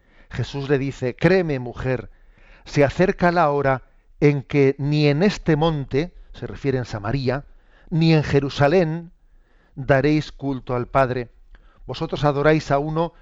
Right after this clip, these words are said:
que no conocéis, nosotros adoramos a uno que conocemos, porque la salvación viene de los judíos. Pero se acerca la hora, ya está aquí, en que los verdaderos adoradores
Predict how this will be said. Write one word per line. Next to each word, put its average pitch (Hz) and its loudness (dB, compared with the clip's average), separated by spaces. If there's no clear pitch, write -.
que 131 -2
no 147 -2
conocéis, 143 0
nosotros - -10
adoramos 139 -2
a 131 -2
uno 135 -4
que 135 -2
conocemos, 131 -6
porque 139 -2
la 120 0
salvación 127 -2
viene 165 2
de 117 -4
los 117 -8
judíos. 127 -4
Pero 240 2
se 151 -2
acerca 180 0
la 117 -2
hora, 127 -4
ya 156 2
está 127 -2
aquí, 117 -6
en 143 4
que 160 2
los 147 0
verdaderos 147 2
adoradores 135 0